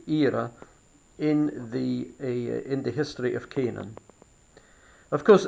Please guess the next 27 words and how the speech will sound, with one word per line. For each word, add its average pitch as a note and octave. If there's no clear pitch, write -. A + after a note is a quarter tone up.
it E3+
presents G3+
us D#3+
with, C#3+
uh, B2
considerable, C#3
uh, -
uh, A#2+
moral C3+
questions A#2+
that C#3+
Almighty E3
God D3+
should -
have C#3+
commanded D3
a, B2
uh, -
such -
a A#2+
wholesale C#3
extermination C#3
of B2
the D3
peoples C#3
of B2+
Canaan. A2+